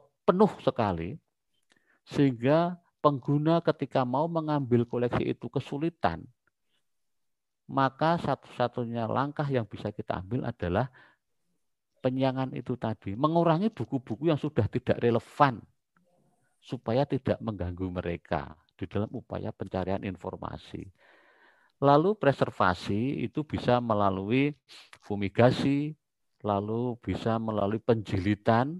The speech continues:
lalu bisa juga alih bentuk digitalisasi. Cuma yang perlu diingat Ibu dan Bapak,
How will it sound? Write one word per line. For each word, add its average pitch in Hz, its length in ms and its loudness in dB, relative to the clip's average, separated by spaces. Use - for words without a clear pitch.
lalu 104 340 -2
bisa 101 300 -4
juga 123 480 0
alih 131 320 -2
bentuk 92 480 -2
digitalisasi. 90 1040 -4
Cuma 180 400 -4
yang 127 160 0
perlu 117 240 -6
diingat 101 480 -6
Ibu - 240 -14
dan 87 160 -8
Bapak, - 240 -8